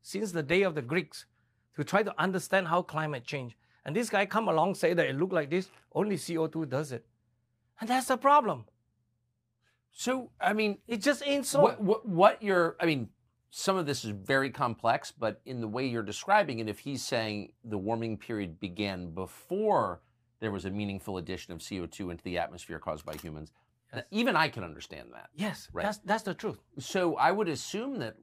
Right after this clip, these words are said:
Speaker 2: lots of scientists who do this for a living might be asking the same question. Why don't they speak up?
Speaker 1: This is the problem. The whole problem in science this day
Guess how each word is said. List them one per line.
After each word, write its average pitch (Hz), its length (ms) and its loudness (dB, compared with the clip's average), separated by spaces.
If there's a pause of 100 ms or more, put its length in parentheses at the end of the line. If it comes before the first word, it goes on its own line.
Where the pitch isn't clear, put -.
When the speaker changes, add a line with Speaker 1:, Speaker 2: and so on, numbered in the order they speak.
Speaker 2:
lots 123 320 2
of 107 160 -6
scientists 127 680 -4
who 101 60 -8
do 92 160 -6
this 95 140 -6
for 90 200 -8
a 80 40 -8
living 110 480 -6
might 101 160 -6
be 95 120 -8
asking 92 340 -8
the 85 60 -10
same 85 220 -12
question. 85 520 -10
Why 113 100 -4
don't 123 180 -8
they 107 120 -8
speak 117 320 -12
up? 135 220 -10 (840)
Speaker 1:
This 233 180 -6
is 285 140 -2
the 240 100 2
problem. 180 560 0 (480)
The 202 160 0
whole 277 720 2 (600)
problem 226 420 2
in 185 140 2
science 202 340 0
this 190 160 0
day 185 400 2